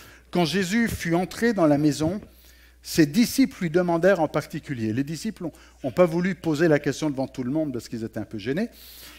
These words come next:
Et ils demandent en particulier, « Pourquoi n'avons-nous pu chasser cet esprit ? » Et c'est une question peut-être que certains se posent aujourd'hui. Pourquoi, alors que Jésus dit, « Ils imposent les mains aux malades »,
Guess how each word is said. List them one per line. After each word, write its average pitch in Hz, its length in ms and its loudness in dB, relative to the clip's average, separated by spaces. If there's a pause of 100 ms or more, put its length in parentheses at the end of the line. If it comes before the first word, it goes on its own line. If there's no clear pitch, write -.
(340)
Et 175 240 6
ils 156 140 0
demandent 170 340 4
en 147 80 4
particulier, « 156 720 0 (280)
Pourquoi 190 680 2 (360)
n'avons-nous 143 680 2
pu 190 540 -4
chasser 151 580 -2
cet 139 300 -4
esprit ? » 113 320 -8 (1400)
Et 127 80 -4
c'est 147 240 -6
une 170 120 -6
question 175 340 -6
peut-être 175 360 -8
que 151 100 -10
certains - 360 -8
se - 140 -10
posent 160 380 -8
aujourd'hui. 98 420 -16 (1000)
Pourquoi, 185 440 0
alors 151 380 -2
que 135 120 -6
Jésus 123 360 -8
dit, « 160 360 -8
Ils 120 220 -6
imposent 143 380 -6
les 131 100 -6
mains 139 120 -4
aux 127 120 -6
malades », 127 540 -2